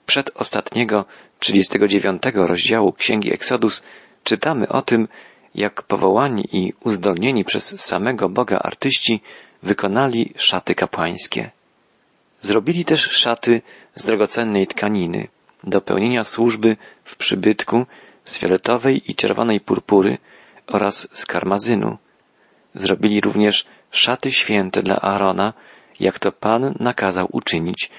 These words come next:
Mojżeszowi. Szaty arcykapłana nazywane są tutaj świętymi, dlatego że będą używane w służbie dla Boga, w szczególnej służbie. Święty znaczy wydzielony,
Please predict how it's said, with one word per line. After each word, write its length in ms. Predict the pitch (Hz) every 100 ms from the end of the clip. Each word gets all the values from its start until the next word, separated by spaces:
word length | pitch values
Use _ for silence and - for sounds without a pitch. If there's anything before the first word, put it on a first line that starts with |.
| - -
Mojżeszowi. 760 | 85 82 98 - 90 - 107 - _ _ _
Szaty 420 | - 110 - -
arcykapłana 760 | 98 - - 92 - 123 123 113 - - - -
nazywane 440 | 95 90 101 131
są 200 | 123 107
tutaj 360 | 95 127 123 113 - _ _ -
świętymi, 720 | - 104 98 - 123 101 110 _ - - _ _ -
dlatego 380 | - - 156
że 140 | 131 92
będą 320 | 127 139 131
używane 600 | - 101 95 120 123 113 - - _ _
w 80 |
służbie 580 | - - 117 123 113 117
dla 200 | 113 131
Boga, 460 | 107 87 - - 120 _ _ _ _ _ _ _
w 100 | -
szczególnej 540 | - 104 95 120 78
służbie. 460 | - - - - - - _ _ _ _ _ _ _ _
Święty 580 | - - 131 156 90 98 - - - _ _
znaczy 560 | - 107 110 110 107 -
wydzielony, 800 | 87 85 117 104 107 107 80 -